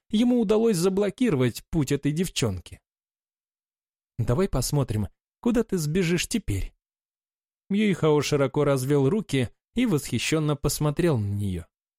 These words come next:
Ван Дун остановилась, и улыбка на её лице исчезла. Она медленно подошла к Юйхао и слегка обхватила его за талию,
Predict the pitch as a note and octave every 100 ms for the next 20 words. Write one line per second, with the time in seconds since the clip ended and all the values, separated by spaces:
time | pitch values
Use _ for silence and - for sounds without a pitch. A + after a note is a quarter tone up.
0 | _ _ _ _ A#3+ A3+ F#3 G#3 G3 -
1 | F3+ F3 F3 G#3+ D3 - - _ _ -
2 | G3+ D#3+ C#3+ F3 - G3 G3 G3 F3 C3
3 | C#3 D3 - A#2+ A#2 - - G#2 F2 D#2+
4 | - _ _ _ _ - G2+ G#2 G#2+ A#2+
5 | A2 A2+ A2 A2 G#2+ G2+ - A2 - G#2+
6 | G2 F3 D#3 B2 - _ _ F3+ F3 -
7 | D3+ - F3 E3 - B2+ B2+ D3+ C#3 B2+
8 | C3 B2 A#2+ - D#3+ B2+ A2 G#2